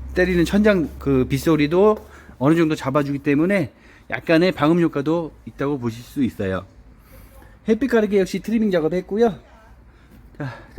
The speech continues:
그리고 무드등이라고 해야 되나? 이 등도 또 다른 걸로 돼 있더라고요. 일반 넥스턴이랑 좀 다르게. 그리고 A 필러, B 필러, C 필러도 트리밍 작업 다 했습니다. 엄청 이쁘죠?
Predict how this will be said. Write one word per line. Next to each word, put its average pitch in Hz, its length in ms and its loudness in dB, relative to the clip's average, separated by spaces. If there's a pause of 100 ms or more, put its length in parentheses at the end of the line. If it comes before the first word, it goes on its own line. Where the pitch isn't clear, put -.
(100)
그리고 226 260 2
무드등이라고 185 520 2
해야 135 60 2
되나? 135 180 2
이 156 140 2
등도 196 400 2 (220)
또 156 240 2
다른 151 840 2
걸로 131 300 2
돼 139 120 0
있더라고요. 120 540 2 (240)
일반 185 260 4
넥스턴이랑 131 880 0
좀 120 100 -10
다르게. 110 480 -6 (720)
그리고 127 220 -6
A 143 160 0
필러, 175 540 0 (520)
B 131 140 -10
필러, 165 540 -2 (840)
C - 180 -8
필러도 208 680 0
트리밍 220 300 -2
작업 160 200 -2
다 - 140 -10
했습니다. 90 460 -8 (840)
엄청 147 360 0 (960)
이쁘죠? 120 500 -2